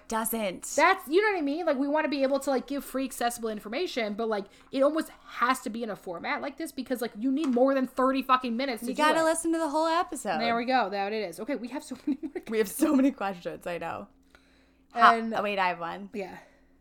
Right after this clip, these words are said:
Speaker 1: How to get over a sibling who is constantly trying to one-up you.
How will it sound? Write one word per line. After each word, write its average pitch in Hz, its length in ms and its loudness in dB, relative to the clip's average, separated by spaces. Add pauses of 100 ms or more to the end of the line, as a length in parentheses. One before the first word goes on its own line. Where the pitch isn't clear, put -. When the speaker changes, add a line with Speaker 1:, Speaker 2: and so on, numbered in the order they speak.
(480)
Speaker 1:
How 247 140 -2
to 269 80 2
get 269 140 0
over 214 240 0
a 190 60 0
sibling 190 460 -4
who 190 100 -4
is 180 100 -6
constantly 196 580 -4
trying 175 380 -4
to 185 140 -10
one-up 170 420 -12
you. 208 300 -8